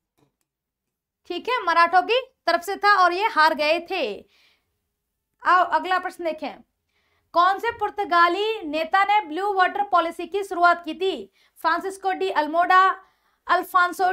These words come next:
डी अल्बुकर्क, फ्रांसिस कैरन, फ्रांसिस मार्टिन। इनकी मम्मी इनका नाम कैसे लेती होंगी भाई, हैं? अल्मोडा, बताएं जरा,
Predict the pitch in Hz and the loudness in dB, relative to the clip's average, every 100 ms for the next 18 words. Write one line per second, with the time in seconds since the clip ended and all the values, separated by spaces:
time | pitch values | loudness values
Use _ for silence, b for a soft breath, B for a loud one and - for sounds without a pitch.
0 | 247 202 370 349 349 370 370 370 381 370 | -2 -4 0 0 -2 -2 2 0 0 -4
1 | 359 - b - 349 330 339 392 - 370 | -4 -8 b -8 -2 -2 -2 -8 -6 0
2 | 349 359 370 381 381 _ - 330 330 370 | 2 2 0 -4 -14 _ -2 0 0 -6
3 | 381 - 285 302 330 330 349 240 202 _ | -10 -10 -2 2 2 2 -4 -8 -12 _
4 | _ _ 269 285 359 349 320 339 370 403 | _ _ -12 -10 -8 -8 -8 -8 -8 -6
5 | 339 277 294 339 330 285 254 254 247 269 | -2 -2 -2 -6 -6 -6 -6 -8 -8 -6
6 | 269 359 254 _ _ _ _ _ _ _ | -6 -6 -8 _ _ _ _ _ _ _
7 | _ _ _ 311 370 - 269 277 302 320 | _ _ _ -10 -6 -4 -4 -2 0 2
8 | 339 - _ _ _ _ _ _ _ _ | 0 -2 _ _ _ _ _ _ _ _
9 | _ _ _ _ _ _ _ _ _ _ | _ _ _ _ _ _ _ _ _ _
10 | _ - 240 294 349 339 | _ -12 -6 -4 -2 0